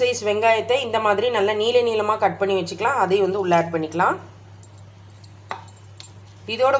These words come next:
கூடவே வந்து நாலு ஸ்பூன் கடலை மாவு. இப்போ இது எல்லாத்தையும் சேர்த்துட்டு ஃபஸ்ட்டு ஒரு தடவை நம்ம வந்து நல்லா கலந்து விட்டுக்கலாம். அதுக்கப்புறமா நம்ம வந்து இதுல தண்ணி சேர்க்கலாம்.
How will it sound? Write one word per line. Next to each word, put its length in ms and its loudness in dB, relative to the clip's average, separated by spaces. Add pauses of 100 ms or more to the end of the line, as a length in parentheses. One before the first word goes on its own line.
கூடவே 260 4 (100)
வந்து 140 -2 (140)
நாலு 180 6 (120)
ஸ்பூன் 340 -2
கடலை 320 4
மாவு. 200 2 (2000)
இப்போ 180 0
இது 80 2 (120)
எல்லாத்தையும் 400 2
சேர்த்துட்டு 320 2 (120)
ஃபஸ்ட்டு 360 4
ஒரு 140 4
தடவை 260 6
நம்ம 140 2
வந்து 180 2
நல்லா 260 4
கலந்து 300 4
விட்டுக்கலாம். 440 0 (400)
அதுக்கப்புறமா 640 4
நம்ம 100 2 (100)
வந்து 160 2
இதுல 260 0
தண்ணி 280 0
சேர்க்கலாம். 400 2